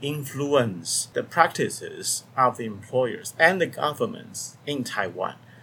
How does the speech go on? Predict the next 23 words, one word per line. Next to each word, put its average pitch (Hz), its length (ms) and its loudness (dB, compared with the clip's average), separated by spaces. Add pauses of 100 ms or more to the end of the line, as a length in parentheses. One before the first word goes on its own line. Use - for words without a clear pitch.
(260)
We 123 160 2
also 135 180 4
welcome 120 680 4
the 113 120 2
support 113 720 2
in 110 300 0
legal 131 640 6
channels - 720 -2
to 131 120 -2
help, 123 260 6
uh, 113 120 10
our 117 200 6
work 113 460 4 (160)
to - 100 -12
be 117 100 0
more 110 500 6
influential 110 920 0 (240)
and 110 100 -6
successful 107 720 2 (460)
for 110 160 4
the 110 100 2
migrant 98 400 -2
workers. - 600 -6